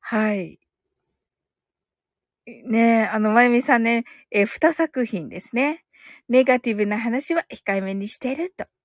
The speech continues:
うん、うん。いやー、あの、いいですね。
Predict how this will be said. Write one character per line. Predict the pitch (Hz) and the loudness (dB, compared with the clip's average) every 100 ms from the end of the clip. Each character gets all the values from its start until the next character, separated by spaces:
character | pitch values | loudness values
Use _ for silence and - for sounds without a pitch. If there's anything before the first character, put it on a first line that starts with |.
| _ - | _ -2
う | |
ん、 | 208 202 | -2 -2
う | 220 | -2
ん。 | 214 180 - _ - - - - | -2 -4 -10 _ -20 -20 -20 -4
い | |
や | 196 202 190 165 | -2 -2 -4 -10
ー、 | - - | -14 -12
あ | 180 | -10
の、 | 185 175 165 156 - - - _ - | -8 -10 -10 -14 -18 -20 -20 _ 0
い | 240 | 2
い | 196 | 2
で | 190 | -2
す | - | -6
ね。 | 185 185 185 180 | -6 -4 -6 -10